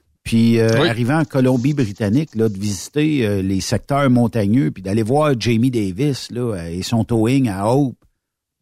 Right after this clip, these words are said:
Speaker 1: Tu sais, pe-, peut-être que
Speaker 2: Oui.
Speaker 1: ça intéresserait des gens, là.
Speaker 2: Euh, la vallée Okanagan.
Speaker 1: Oui, effectivement.
Speaker 2: Qui est une place pleine de fruits puis pleine de belles cultures, qui, qui, tu sais, qui est comme un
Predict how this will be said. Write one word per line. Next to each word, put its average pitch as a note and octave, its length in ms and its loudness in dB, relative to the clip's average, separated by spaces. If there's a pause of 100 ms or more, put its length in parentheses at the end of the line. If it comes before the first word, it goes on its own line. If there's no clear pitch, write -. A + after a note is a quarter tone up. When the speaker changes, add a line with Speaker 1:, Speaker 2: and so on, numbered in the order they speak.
Speaker 1:
Tu D3 60 0
sais, D3 80 2
pe-, A2 180 -2
peut-être E3+ 320 -2
que A2 60 0
Speaker 2:
Oui. G#2+ 100 4
Speaker 1:
ça B2+ 100 4
intéresserait C3 500 0
des B2 180 2
gens, G2+ 120 -2
là. - 960 -6
Speaker 2:
Euh, - 20 4
la B2 160 4
vallée B2 300 2
Okanagan. B2+ 680 0 (340)
Speaker 1:
Oui, C3+ 440 0
effectivement. A2 480 -2
Speaker 2:
Qui A2 80 -2
est A#2 120 0
une A#2+ 140 2
place B2+ 320 0
pleine B2+ 240 0
de A2 60 -2
fruits A#2 400 0
puis C3+ 160 -8
pleine C3 200 0
de B2 100 0
belles A#2 180 0
cultures, C3+ 440 0
qui, - 200 -10
qui, - 100 -20
tu - 220 -14
sais, C#3+ 80 -2 (100)
qui - 140 -4
est A#2+ 120 0
comme C#3 240 0
un C3 140 0